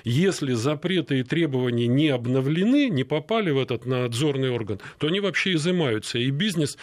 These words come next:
э, по поводу этого больше не трогают. Дальше третий очень важный фактор — это доступность новых технологий для бизнеса. И четвертый важный фактор — это подготовка профессиональных кадров, прежде всего рабочих профессий.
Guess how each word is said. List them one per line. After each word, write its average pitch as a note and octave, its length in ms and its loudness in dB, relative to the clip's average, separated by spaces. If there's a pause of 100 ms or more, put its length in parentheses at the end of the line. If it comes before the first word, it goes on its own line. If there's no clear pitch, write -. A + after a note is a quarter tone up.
(260)
э, B2 100 -2
по C#3+ 160 -2
поводу E3 320 0
этого D#3 280 0
больше C#3+ 340 2
не D3+ 120 2
трогают. G#2 540 -2 (320)
Дальше F3 320 2
третий F#3 400 0
очень C3+ 300 2
важный B2+ 320 2
фактор — - 580 -2
это D3 260 -2
доступность C#3+ 720 -2
новых B2 320 0
технологий G#3+ 640 0
для E3+ 300 0
бизнеса. D3+ 560 -2 (300)
И C#3+ 120 0
четвертый A3+ 540 0
важный D#3 340 2
фактор — B2 540 -2 (240)
это G3 260 0
подготовка D3+ 800 -2
профессиональных D3 880 -2
кадров, F#3 400 -2
прежде D#3 400 0
всего D3 320 0
рабочих D3 500 2
профессий. C#3 540 -4